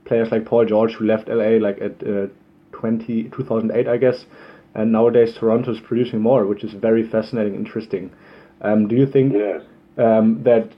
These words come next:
Speaker 1: ice, or, like, ice hockey obviously is known as a, like,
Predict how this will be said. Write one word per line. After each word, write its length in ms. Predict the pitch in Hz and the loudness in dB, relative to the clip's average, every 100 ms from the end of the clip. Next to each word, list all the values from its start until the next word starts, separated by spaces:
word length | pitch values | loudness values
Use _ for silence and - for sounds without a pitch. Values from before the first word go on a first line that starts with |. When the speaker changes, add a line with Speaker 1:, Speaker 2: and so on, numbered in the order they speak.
| - - - | -20 -12 -2
Speaker 1:
ice, 440 | 123 135 - - | 0 0 -6 -10
or, 140 | - 107 | -2 -2
like, 180 | 104 - - | -2 -8 -4
ice 160 | 113 131 | -2 -2
hockey 220 | 117 123 | -2 0
obviously 440 | 113 120 - 120 | -2 -2 -2 -2
is 300 | 110 - - _ - | -2 -4 -20 _ -14
known 420 | 101 104 120 123 | -4 0 2 0
as 180 | 113 117 | -2 0
a, 340 | 113 104 98 - | 0 0 -4 -8
like, 280 | 107 95 - | -8 -8 -8